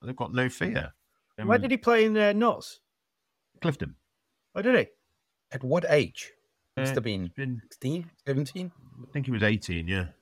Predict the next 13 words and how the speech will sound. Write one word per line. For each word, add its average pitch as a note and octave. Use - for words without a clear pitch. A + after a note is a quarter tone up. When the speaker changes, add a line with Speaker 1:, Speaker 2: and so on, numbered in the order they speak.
Speaker 2:
Wow. G#2+
Speaker 3:
Yeah. D#2
Speaker 2:
Decent. C#3
Speaker 1:
Um, G#2
Speaker 2:
You E3
get F3+
a -
few. C3
Speaker 1:
did A#2
all F#2
right, D#3+
I -
think. B2+